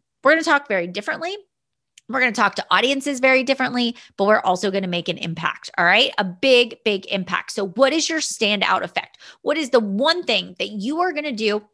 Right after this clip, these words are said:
that's slightly different that you bring to the table that is your unique framework? You guys, I have learned so much about podcasting. I have learned so much about business,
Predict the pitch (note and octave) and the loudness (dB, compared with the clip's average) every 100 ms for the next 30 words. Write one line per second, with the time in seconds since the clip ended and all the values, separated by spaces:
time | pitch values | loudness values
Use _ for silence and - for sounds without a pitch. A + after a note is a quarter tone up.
0 | _ B3 A#3+ - B3+ F4+ F#4 C4 E3 F3 | _ -8 -8 -4 -4 -2 -2 -2 -2 -2
1 | A3 - - - - - G3+ - F#3+ D4 | -2 -6 -16 -20 -6 0 0 0 -2 -2
2 | D4+ E4+ E4 C4 A3+ F#3+ F#3+ F#3 - F#3 | -2 -4 -4 -4 -2 0 0 -2 -4 -6
3 | F#3 F3+ G3+ A#3 B3 B3 - G#3 A3+ G3 | -6 -6 0 2 2 0 -6 -4 -2 0
4 | F3 - - _ - - F3 D#3+ - - | -2 -8 -18 _ -12 -6 -6 -6 -12 -20
5 | - _ _ _ - _ - G3 G#3 C4 | -20 _ _ _ -20 _ -4 2 4 4
6 | D4+ - _ _ - - - _ _ _ | 0 -8 _ _ -20 -20 -20 _ _ _
7 | _ _ - G#3 C4+ D4+ D#4 A#3 G#3 G3 | _ _ 2 4 6 4 2 2 0 0
8 | F#3+ G3 - - - - A#3+ A3+ E3 - | -2 -6 -10 -10 -2 4 4 4 -2 -8
9 | - - - G3 F3 A3 D#3+ F#3 - - | -10 -10 -2 0 0 -2 -4 -4 -10 -12
10 | - - B3 A#3 G#3+ G3+ F#3+ - - B3+ | -8 0 0 2 -2 -2 -6 -8 0 2
11 | C4 C#4 C4+ G3+ F3+ - F3 F3 D#3 - | 4 2 0 0 0 0 -8 -8 -14 -14